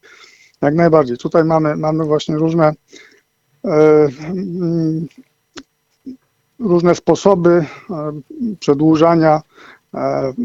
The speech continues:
funkcjonowania, wyprodukowanych raz przedmiotów, właśnie raz trwałość, większa naprawialność, e, reusing, czyli drugie życie rzeczy.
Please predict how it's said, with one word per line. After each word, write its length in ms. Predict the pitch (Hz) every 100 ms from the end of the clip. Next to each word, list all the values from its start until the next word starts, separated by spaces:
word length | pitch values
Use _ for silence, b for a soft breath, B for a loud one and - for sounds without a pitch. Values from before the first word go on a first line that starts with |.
| 190 -
funkcjonowania, 840 | 151 - 151 143 139 151 147 143 - 170
wyprodukowanych 960 | 143 147 147 143 - 143 151 143 131
raz 400 | 151 143 - - _
przedmiotów, 580 | - 131 143 151 156 147
właśnie 360 | 135 - 143 135 B B B -
raz 220 | 147 143
trwałość, 480 | - - 143 147 139
większa 320 | 143 147 - 135
naprawialność, 920 | 120 139 131 143 147 147 143 - _ B B B -
e, 640 | - 131 135 131 135 131 131 131 131 127
reusing, 520 | 147 156 147 147 139
czyli 200 | - 131
drugie 440 | 127 135 135 131
życie 300 | 123 123 139
rzeczy. 440 | 131 147 - 147